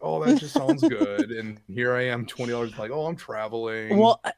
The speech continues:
Speaker 2: airports are usually, like, one of the places I can count on Cinnabon being, so I <laughs> always get excited to go
Speaker 1: You
Speaker 2: to
Speaker 1: got
Speaker 2: the
Speaker 1: Cinnabon
Speaker 2: airport.
Speaker 1: by yours? Oh, we don't have that. We have a lot of, what is that? Annie's,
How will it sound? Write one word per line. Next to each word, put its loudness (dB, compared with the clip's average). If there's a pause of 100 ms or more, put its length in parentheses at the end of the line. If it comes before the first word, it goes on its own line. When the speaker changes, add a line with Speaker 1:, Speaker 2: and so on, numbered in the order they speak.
(140)
Speaker 2:
airports 2
are 2
usually, -6
like, -4
one -2
of -6
the -4
places -6
I -4
can -10
count -4
on -2
Cinnabon 0
being, -2
so 6
I 2
<laughs> 6
always 2
get -2
excited -2
to -10
go -2
Speaker 1:
You -2
Speaker 2:
to -2
Speaker 1:
got -4
Speaker 2:
the -4
Speaker 1:
Cinnabon -4
Speaker 2:
airport. -4
Speaker 1:
by -4
yours? -6
Oh, -12
we -10
don't -10
have -10
that. -8 (300)
We -6
have -4
a -4
lot 0
of, -4 (440)
what -12
is -16
that? -14 (100)
Annie's, -10